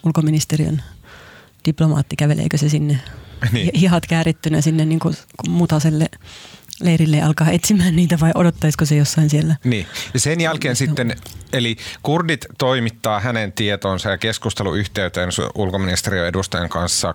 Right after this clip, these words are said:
Speaker 2: kaikki ne äidit käytännössä, jotka on jollain tavalla kiinnostuneita tulemaan Suomeen,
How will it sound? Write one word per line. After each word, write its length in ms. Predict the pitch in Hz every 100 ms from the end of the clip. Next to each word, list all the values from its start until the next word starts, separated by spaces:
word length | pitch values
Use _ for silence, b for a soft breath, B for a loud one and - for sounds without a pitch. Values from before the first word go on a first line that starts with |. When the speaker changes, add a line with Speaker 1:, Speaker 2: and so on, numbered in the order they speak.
| -
Speaker 2:
kaikki 600 | 107 107 101 - 98 - -
ne 260 | 101 92 - - - -
äidit 480 | 98 90 92 101 - -
käytännössä, 680 | 92 90 95 90 - 113 - _ _
jotka 500 | 101 98 - - 85 - -
on 300 | 92 90 87
jollain 360 | 101 101 98
tavalla 200 | 95 92
kiinnostuneita 880 | - 101 87 82 - 87 80 - 76 - _ _ _ -
tulemaan 440 | 87 80 80 90
Suomeen, 560 | - 90 - - -